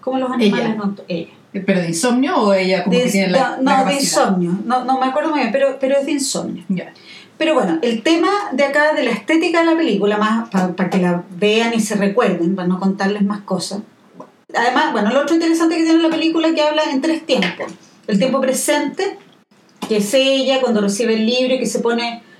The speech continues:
Speaker 1: a leer este libro.
Speaker 2: Ujú.
Speaker 1: El tiempo en el libro, porque mo-, relatan la historia del, de lo que sucede en el libro,
Speaker 2: Ya.
Speaker 1: que es un, un, una cosa muy, muy tremenda.
Speaker 2: Ya.
Speaker 1: Y,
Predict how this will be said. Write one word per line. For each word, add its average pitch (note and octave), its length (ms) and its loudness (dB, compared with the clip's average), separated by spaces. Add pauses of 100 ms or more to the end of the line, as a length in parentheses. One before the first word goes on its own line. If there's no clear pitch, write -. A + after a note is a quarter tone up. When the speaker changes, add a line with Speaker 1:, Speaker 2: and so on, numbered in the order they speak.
Speaker 1:
a F#3+ 100 -2
leer G#3+ 260 2
este C4+ 200 -2
libro. C4 500 0 (200)
Speaker 2:
Ujú. G#3 320 0 (680)
Speaker 1:
El G#3+ 200 0
tiempo C4+ 320 2 (140)
en A3+ 140 2
el G3+ 160 2
libro, D4 540 2 (180)
porque G3+ 240 0
mo-, G3+ 280 0
relatan A#3 480 2
la B3 60 2
historia D4+ 460 2
del, G3 360 0
de G3+ 100 0
lo F#3 120 0
que F#3+ 60 0
sucede B3 380 0
en B3 60 -2
el B3 140 -2
libro, F#3 380 0
Speaker 2:
Ya. G3 260 2
Speaker 1:
que F#3 80 0
es F3+ 60 4
un, F#3+ 260 2
un, F3+ 260 2 (460)
una F3+ 140 -4
cosa G3 220 -4
muy, G#3+ 540 2
muy G#3 100 -4
tremenda. A3+ 580 0 (720)
Speaker 2:
Ya. G3 320 -2
Speaker 1:
Y, D4+ 460 0